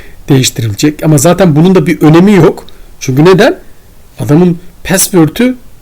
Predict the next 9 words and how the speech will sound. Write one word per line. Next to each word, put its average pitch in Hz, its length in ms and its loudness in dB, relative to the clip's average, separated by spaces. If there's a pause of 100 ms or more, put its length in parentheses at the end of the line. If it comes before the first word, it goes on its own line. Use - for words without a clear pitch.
(240)
bakın 202 280 -6
hiçbir 151 260 -6
zaman 185 220 2
expire 180 380 2
olmayacak. 175 500 0
Bu 160 120 -2
değerin 170 340 2
de 135 40 -2
otomatikmen 170 720 0